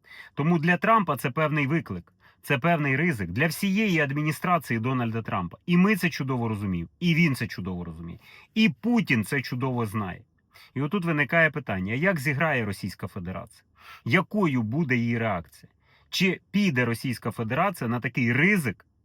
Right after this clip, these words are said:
типу зустрілись, нібито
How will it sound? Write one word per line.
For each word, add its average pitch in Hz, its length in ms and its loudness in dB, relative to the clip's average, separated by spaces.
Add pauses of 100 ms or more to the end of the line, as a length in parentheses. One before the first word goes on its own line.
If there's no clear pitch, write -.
(1200)
типу 185 360 0
зустрілись, 175 800 -2 (340)
нібито 131 640 0